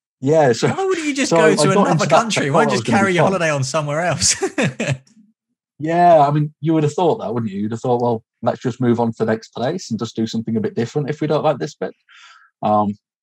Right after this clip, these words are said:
Speaker 1: but yeah, so I, I thought, "Well, if I'm gonna move into, back into sales, let's, let's go and sell the very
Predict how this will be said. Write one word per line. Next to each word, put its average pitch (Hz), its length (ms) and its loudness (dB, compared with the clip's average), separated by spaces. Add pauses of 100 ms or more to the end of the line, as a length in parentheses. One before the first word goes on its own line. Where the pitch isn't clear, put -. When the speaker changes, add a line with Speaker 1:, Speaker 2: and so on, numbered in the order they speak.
(160)
Speaker 1:
but 151 160 0
yeah, 165 160 2
so 135 320 -2 (220)
I, 143 220 2
I 143 40 0
thought, 143 260 0
"Well, 139 220 2 (260)
if - 140 -6
I'm 151 80 0
gonna 170 180 0
move 156 220 2
into, 139 220 -2 (180)
back 139 180 -2
into 117 140 -10
sales, 104 400 -2
let's, - 300 -12
let's 117 140 -10
go 117 120 -4
and 101 100 -4
sell 101 160 -4
the 95 60 -6
very 92 300 -8